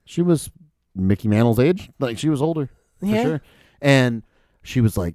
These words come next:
Speaker 1: and she had so many stories about how he was just, like, a fucking violent drunk and everything like
Speaker 2: Ugh.
Speaker 1: that. And
Speaker 2: Mickey Mantle was a
Speaker 1: so
Speaker 2: violent drunk.
Speaker 1: Yeah, Mickey Mantle was a violent drunk. Her and her, her husband and Mickey Mantle were good friends.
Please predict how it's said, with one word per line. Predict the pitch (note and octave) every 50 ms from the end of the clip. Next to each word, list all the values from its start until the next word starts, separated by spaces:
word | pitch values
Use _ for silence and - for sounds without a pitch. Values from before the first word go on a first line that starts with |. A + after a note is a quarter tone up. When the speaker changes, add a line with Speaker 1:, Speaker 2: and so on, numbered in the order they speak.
| - _
Speaker 1:
and | B2 A2+ G2
she | - - A#2
had | G#2 -
so | - -
many | G#2+ G#2+ G#2
stories | F2+ - - F2+ E2+ F2 E2
about | D#2+ D#2+ D#2
how | C#2 D2 D2+ D#2
he | D#2 - - F2
was | D2 -
just, | - - - - -
like, | C#2+ C#2+ -
a | - B1 _ _ _ _
fucking | _ - _ _ - - D2+ - D#2+ D2 C#2+ C2+
violent | C2 - D#2 C#2+ D2 D2+ D2+ D2+ C#2 C#2
drunk | - D#2+ D2 D2 C#2+ D2+ - - _ _ _
and | G3+ F#3+
everything | G#3 G#4+ A4+ C5 D#5+
like | D5+ - -
Speaker 2:
Ugh. | -
Speaker 1:
that. | - G#2 G#2+ G#2 - -
And | - G2+ F#2 F2 E2 E2 E2 - - _ _
Speaker 2:
Mickey | E3+ F#3+ G#3 G3+ G#3+ G#3
Mantle | F#3+ F#3 F#3+ G3 G3
was | F#3+ F3
a | E3 D#3
Speaker 1:
so | E3+
Speaker 2:
violent | E3+ - - F3 D#3+ D3
drunk. | C3 D3 C3 A2+ G2+ - - _ _ _ _ _ _ _ _
Speaker 1:
Yeah, | - A#2 C3+ D3+ -
Mickey | E2 E2 F#2+ - A2
Mantle | G#2 G#2+ A2 A#2 - B2 A2+
was | G2 F#2+ F#2
a | F2+
violent | E2 F2 F2 F2 F2+ F2 -
drunk. | F2+ E2 E2 E2+ - _ _
Her | - G2 A#2+ A#2+ A#2+ B2 A#2+ B2 C3 -
and | A#2 A2 G#2 G2 F#2+
her, | F#2+ F2+ G2 - _ A2+ G#2+ - -
her | G#2+ G2 B2+ A#2+
husband | A2+ C3+ C3+ B2 B2 C3 A#2+ A2
and | F#2+ G2 F#2+
Mickey | G2 F#2+ - F#2
Mantle | E2+ F2 F2 E2+ F2 E2
were | D2+ D2+ D2
good | C2+ E2+ E2 -
friends. | - - D2+ D2 D2 C#2+ -